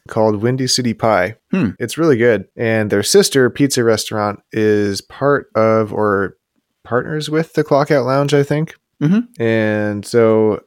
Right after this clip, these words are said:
Speaker 1: yeah, I'm actually playing a hip hop show there, I think in a,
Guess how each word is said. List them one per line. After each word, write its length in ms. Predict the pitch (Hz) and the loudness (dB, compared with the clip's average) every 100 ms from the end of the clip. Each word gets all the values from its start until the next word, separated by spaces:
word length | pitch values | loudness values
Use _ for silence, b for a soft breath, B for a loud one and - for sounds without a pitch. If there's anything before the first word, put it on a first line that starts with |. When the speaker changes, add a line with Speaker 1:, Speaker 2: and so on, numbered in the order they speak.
| _ 170 | _ 0
Speaker 1:
yeah, 280 | 143 95 - | 0 0 -2
I'm 160 | 123 | -2
actually 260 | 131 143 123 | 0 -2 -4
playing 440 | - 135 131 127 120 | -2 0 0 -2 -4
a 300 | 110 107 - | 0 0 0
hip 220 | 160 - | -2 -2
hop 160 | 104 - | -4 -2
show 240 | 104 98 | -2 0
there, 360 | 95 90 98 - _ 107 | 2 0 -2 -8 _ -12
I 40 | |
think 220 | 107 98 | -10 -8
in 100 | 104 | -8
a, 120 | 95 | -10